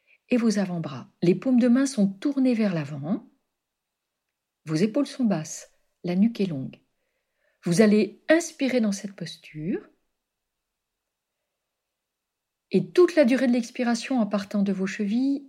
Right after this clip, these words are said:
vous allez venir en rotation du côté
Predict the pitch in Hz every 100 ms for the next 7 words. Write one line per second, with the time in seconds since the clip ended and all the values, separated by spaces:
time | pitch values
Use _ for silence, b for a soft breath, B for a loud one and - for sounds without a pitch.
0 | - 190 185 190 190 196 196 B B B
1 | B _ _ _ - 185 190 202 196 -
2 | _ _ _ 170 170 - _ _ _ _
3 | _ _ _ _ - 240 294 254 240 -
4 | 233 214 185 165 - 170 - 156